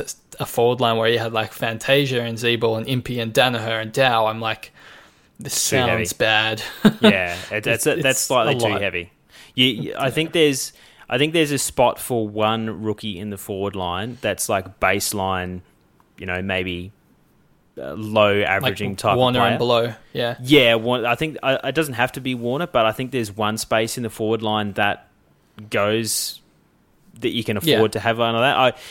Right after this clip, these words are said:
Speaker 2: I see a lot of teams with Warner at F four and then, like, Harry Jones and then, like, a Rowe on field.
Speaker 1: Yeah,
Speaker 2: And
Speaker 1: Rowe
Speaker 2: I'm
Speaker 1: on
Speaker 2: just like,
Speaker 1: field, yeah.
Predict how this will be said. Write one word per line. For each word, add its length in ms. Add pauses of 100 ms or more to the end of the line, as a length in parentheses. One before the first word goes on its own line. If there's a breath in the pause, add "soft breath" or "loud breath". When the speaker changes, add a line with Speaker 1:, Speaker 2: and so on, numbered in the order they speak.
(100)
Speaker 2:
I 100
see 200
a 80
lot 120
of 60
teams 240
with 140
Warner 420
at 180
F 240
four 560 (460)
and 360
then, 160
like, 240
Harry 320
Jones 640 (100)
and 140
then, 100
like, 160
a 60
Rowe 320
on 180
field. 300
Speaker 1:
Yeah, 120
Speaker 2:
And 100
Speaker 1:
Rowe 120
Speaker 2:
I'm 60
Speaker 1:
on 60
Speaker 2:
just 160
like, 260
Speaker 1:
field, 120 (120)
yeah. 160